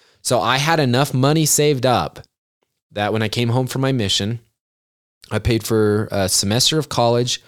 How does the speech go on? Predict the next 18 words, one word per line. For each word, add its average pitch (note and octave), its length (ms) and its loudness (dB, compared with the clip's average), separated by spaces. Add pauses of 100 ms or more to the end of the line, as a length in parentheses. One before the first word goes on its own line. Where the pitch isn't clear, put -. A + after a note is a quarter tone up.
(200)
bought B2+ 180 2
my C3 120 2
wife A#2+ 260 2
a A2+ 60 -2
ring, G#2 300 0
and F#2 220 -4
lived G2+ 400 0
for, F#2+ 320 -2
like, F2 240 -2
nine F2+ 320 -2
months E2 420 -8
just F#2 240 -6
on F#2 140 -2
the F2 60 -4
money F2 240 -4
I'd D#2+ 160 -8
saved E2 320 -4
up. - 200 -10